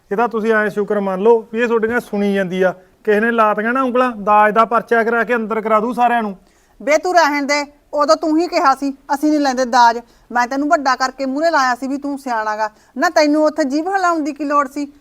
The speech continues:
Speaker 2: ਵੀ ਸਾਨੂੰ ਨਹੀਂ ਲੋੜ ਦਾਜ ਦੀ? ਜਿਹੜਾ ਦਿੰਦੇ ਸੀ ਬਸ ਠੀਕ ਸੀ,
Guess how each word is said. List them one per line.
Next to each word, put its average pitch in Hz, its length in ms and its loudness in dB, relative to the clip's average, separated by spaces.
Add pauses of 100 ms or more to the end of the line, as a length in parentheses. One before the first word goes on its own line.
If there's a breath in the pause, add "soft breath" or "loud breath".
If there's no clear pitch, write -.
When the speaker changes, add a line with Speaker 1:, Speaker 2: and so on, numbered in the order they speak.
(140)
Speaker 2:
ਵੀ 262 80 -6
ਸਾਨੂੰ 269 340 0
ਨਹੀਂ 285 120 -4
ਲੋੜ 277 200 0
ਦਾਜ 262 280 2
ਦੀ? 262 200 -10 (240 soft breath)
ਜਿਹੜਾ 262 240 6
ਦਿੰਦੇ 294 320 2
ਸੀ 320 180 -4 (200)
ਬਸ 294 220 4
ਠੀਕ 262 300 -6
ਸੀ, 262 200 -8